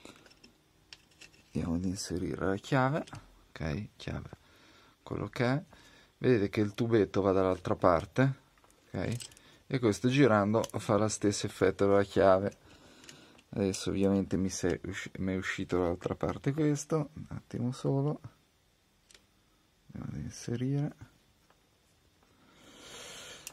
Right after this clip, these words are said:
Direi che con due mani funziona meglio, eh, ve lo garantisco. E quindi, vedete, vado a girare e riesco a fare lo stesso movimento uguale, identico di quello che è la serratura.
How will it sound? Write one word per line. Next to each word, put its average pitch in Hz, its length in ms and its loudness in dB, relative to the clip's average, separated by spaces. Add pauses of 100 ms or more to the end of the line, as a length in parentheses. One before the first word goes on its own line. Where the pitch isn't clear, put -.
(140)
Direi 120 320 0
che 123 100 2
con 127 200 0
due 123 120 2
mani 135 300 4
funziona 101 520 -2
meglio, 85 400 0
eh, 104 60 0
ve 92 120 -6
lo 90 260 -2
garantisco. 95 800 0 (140)
E 143 120 -2
quindi, 98 340 0
vedete, 104 560 -4 (360)
vado 135 180 -8
a 85 60 -4
girare 104 540 2 (1300)
e - 100 -8
riesco 120 340 2
a - 20 2
fare 107 300 4
lo 113 120 4
stesso - 400 -2
movimento 107 560 0
uguale, 98 280 0
identico 104 460 -2
di 104 100 2
quello 95 240 4
che - 160 -2
è - 20 2
la 95 120 0
serratura. 95 680 -2